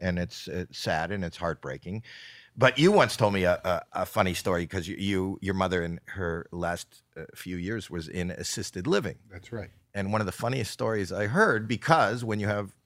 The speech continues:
Speaker 1: Alzheimer's or dementia, your mind goes places. You know, my mother was probably the most astute. She was the number one real estate, uh, salesperson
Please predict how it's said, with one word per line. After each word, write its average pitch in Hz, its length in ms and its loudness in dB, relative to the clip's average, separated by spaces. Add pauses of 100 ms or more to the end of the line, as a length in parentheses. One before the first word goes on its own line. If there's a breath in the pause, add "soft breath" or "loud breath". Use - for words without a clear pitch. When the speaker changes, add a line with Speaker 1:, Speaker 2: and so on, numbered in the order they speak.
(760)
Speaker 1:
Alzheimer's 98 560 -2
or 98 40 -10
dementia, 85 600 -4
your 95 340 -4 (500)
mind 98 400 2
goes 95 260 2
places. 117 760 -6
You 98 100 -6
know, 101 60 -2
my 110 160 2
mother 110 280 4
was 95 260 -6 (220)
probably 107 480 -2
the 90 80 -4
most 98 280 -4
astute. - 720 -4 (400 loud breath)
She 139 140 2
was 120 140 4
the 113 80 -2
number 110 540 2
one 104 380 2
real 101 220 2
estate, 110 420 -4 (240)
uh, 87 440 -6 (400)
salesperson 107 840 -4